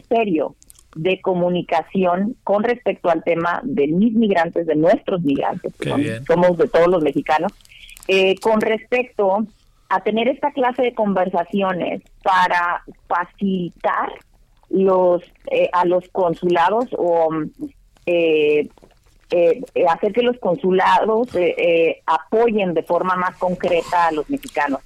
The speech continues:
Speaker 1: No sé cuál sea la retórica, sé que fue muy amigable con respecto al Tratado de Libre Comercio, pero sí he visto una firmeza,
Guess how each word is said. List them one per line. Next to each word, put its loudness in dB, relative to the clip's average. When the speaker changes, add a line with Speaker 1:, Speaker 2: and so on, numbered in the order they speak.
Speaker 1:
No 2
sé 2
cuál 2
sea 0
la 2
retórica, -2
sé -4
que -4
fue 0
muy 2
amigable 0
con -4
respecto -6
al -2
Tratado 0
de 0
Libre -2
Comercio, -4
pero 4
sí 4
he 4
visto 0
una 2
firmeza, 0